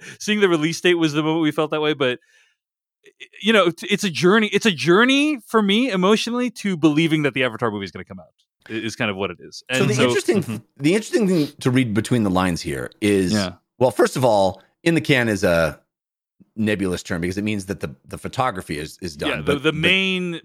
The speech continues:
Speaker 1: produ-, main production is done, but there's
Speaker 2: There's
Speaker 1: loads
Speaker 2: years,
Speaker 1: of post-production
Speaker 2: yeah,
Speaker 1: and visual effects that need to be done, right?
Speaker 2: years
Speaker 1: So
Speaker 2: of visual effects work
Speaker 1: Yes,
Speaker 2: that, 'cause
Speaker 1: yes.
Speaker 2: these game, these movies
Speaker 1: Yeah.
Speaker 2: are not ready to be, they're, it's not, they're just sitting on a shelf.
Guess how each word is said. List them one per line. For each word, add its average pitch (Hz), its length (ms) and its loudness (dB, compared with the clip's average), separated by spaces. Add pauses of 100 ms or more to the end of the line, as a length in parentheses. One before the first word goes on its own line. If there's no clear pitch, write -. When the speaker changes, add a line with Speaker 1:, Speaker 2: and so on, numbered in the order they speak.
Speaker 1:
produ-, 147 380 -6
main 160 320 -4
production 165 360 -4
is 139 120 -6
done, 135 140 -6
but 151 440 -2
there's 143 160 0
Speaker 2:
There's 127 180 0
Speaker 1:
loads 127 300 2
Speaker 2:
years, 120 240 4
Speaker 1:
of 160 120 0
post-production 143 560 -2
Speaker 2:
yeah, - 80 2
Speaker 1:
and 117 80 -8
visual 120 220 -6
effects 110 240 -8
that 117 80 -10
need 104 120 -10
to - 60 -16
be 185 100 -14
done, 123 100 -12
right? 143 180 0
Speaker 2:
years 156 280 4
Speaker 1:
So 101 60 -2
Speaker 2:
of 98 40 0
visual 95 320 4
effects 78 300 -2
work 110 120 2
Speaker 1:
Yes, - 140 -6
Speaker 2:
that, 67 220 -4
'cause - 100 -12
Speaker 1:
yes. 82 120 0
Speaker 2:
these 87 140 -2
game, 95 300 0
these 92 200 0
movies 92 260 2
Speaker 1:
Yeah. 85 60 0
Speaker 2:
are 82 40 2
not 78 180 0
ready 76 200 -4
to - 80 -14
be, 69 180 -8 (240)
they're, 90 160 0
it's 90 120 -6
not, 113 140 0
they're 90 100 -2
just 80 240 -8
sitting 92 220 0
on 65 80 -8
a - 60 -8
shelf. - 400 -4